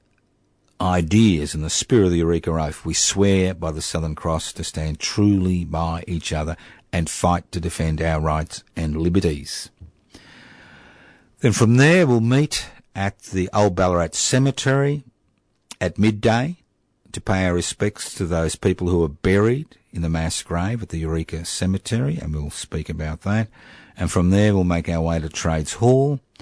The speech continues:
for a late lunch and drinks, which are provided by the Ballarat and Western Region Trades Hall. That's non-alcoholic drinks, just in case you're getting excited. And then from there, at three o'clock, I'll be doing a, um,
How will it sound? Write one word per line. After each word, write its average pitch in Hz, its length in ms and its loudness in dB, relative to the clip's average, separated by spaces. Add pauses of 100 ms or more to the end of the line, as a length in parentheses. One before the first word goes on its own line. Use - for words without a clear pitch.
(300)
for - 160 -8
a 78 80 -4
late 82 320 -4
lunch 101 480 -2
and 80 100 -4
drinks, 110 340 -2
which 85 140 -6
are - 60 -14
provided 85 480 0
by 80 80 -2
the 78 100 2
Ballarat 80 360 0
and 80 120 -4
Western 82 320 -2
Region 80 340 -2
Trades 80 360 -4
Hall. 123 360 2 (440)
That's - 200 -6
non-alcoholic 76 840 -4
drinks, 78 320 -10
just - 220 -10
in 80 60 -6
case 78 280 -8
you're 82 60 -12
getting 78 180 -6
excited. 85 580 -2 (560)
And 92 140 0
then 95 100 6
from 95 260 2
there, 117 260 6
at 110 120 2
three 113 300 2
o'clock, 95 340 -2
I'll 92 140 -2
be 87 160 -4
doing 90 420 -2
a, 80 360 -8
um, 78 360 -8